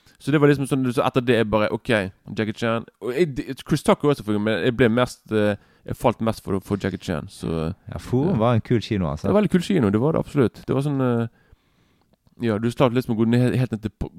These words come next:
Speaker 1: konsertpalet og stresse med parkering. Det var på en måte, jeg vet ikke, det var
Speaker 2: Kjørte du?
Speaker 1: Nei, nei, nei, men nå snakket jeg på, på vegne til andre da. Men
Speaker 2: Ja,
Speaker 1: liksom,
Speaker 2: ja, ja.
Speaker 1: eh,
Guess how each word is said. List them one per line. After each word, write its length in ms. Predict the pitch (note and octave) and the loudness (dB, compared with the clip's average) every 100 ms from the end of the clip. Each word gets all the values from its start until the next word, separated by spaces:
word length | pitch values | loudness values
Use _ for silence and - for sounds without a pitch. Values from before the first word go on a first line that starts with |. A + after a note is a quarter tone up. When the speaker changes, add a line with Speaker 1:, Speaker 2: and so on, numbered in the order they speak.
| - | -14
Speaker 1:
konsertpalet 1000 | - A2 - B2+ - - F#2 E2 D#2 D2+ C#2+ | -4 -2 -2 -4 -4 -4 -2 -2 -2 -2 -4
og 60 | |
stresse 420 | - - F2+ - F2+ | -8 -10 -10 -8 -8
med 120 | F2 | -8
parkering. 440 | - - G#2 D2+ | -10 -6 -4 2
Det 60 | C#3+ | 0
var 60 | - | 2
på 60 | |
en 80 | D#3 | 4
måte, 220 | D3+ D#3+ - - - _ - | 8 8 8 0 -20 _ -2
jeg 140 | D#3 | 4
vet 120 | G3+ - | 4 4
ikke, 80 | D#3 | 2
det 80 | |
var 80 | G3+ | 4
Speaker 2:
Kjørte 380 | C#3 A#2 - F3+ | 6 4 2 4
du? 100 | B2+ A3+ - - | 4 2 -4 -18
Speaker 1:
Nei, 200 | - C3 G#3 | -2 4 6
nei, 80 | |
nei, 200 | F3+ B2 | 6 6
men 120 | B2+ E3 | 6 6
nå 60 | |
snakket 240 | C#3+ B2 C#3 | 6 4 4
jeg 60 | D3+ | -2
på, 300 | C3 B2+ B2 | -4 -2 0
på 140 | B2+ | 2
vegne 180 | B2 C#3 | 4 4
til 120 | - F#2+ | 2 -2
andre 220 | A2 E2 | -2 -2
da. 80 | G2+ | -2
Men 120 | - | 4
Speaker 2:
Ja, 60 | D3+ | 6
Speaker 1:
liksom, 160 | G2+ G2 | 6 4
Speaker 2:
ja, 300 | D#2 C#2+ E2+ | 0 -4 0
ja. 240 | C3+ C3 | 4 6
Speaker 1:
eh, 60 | B2 | 4